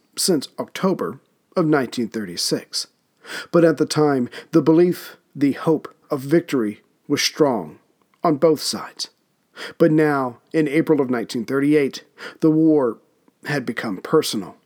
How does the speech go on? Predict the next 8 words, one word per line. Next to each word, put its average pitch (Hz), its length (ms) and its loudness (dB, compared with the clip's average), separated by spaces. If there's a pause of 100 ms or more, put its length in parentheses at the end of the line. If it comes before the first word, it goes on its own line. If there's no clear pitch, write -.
(440)
It 196 80 4
was 170 200 4
no 165 140 4
longer 135 500 2
victory 123 600 -2 (180)
for 160 200 0
victory's 107 440 -2
sake, - 420 -2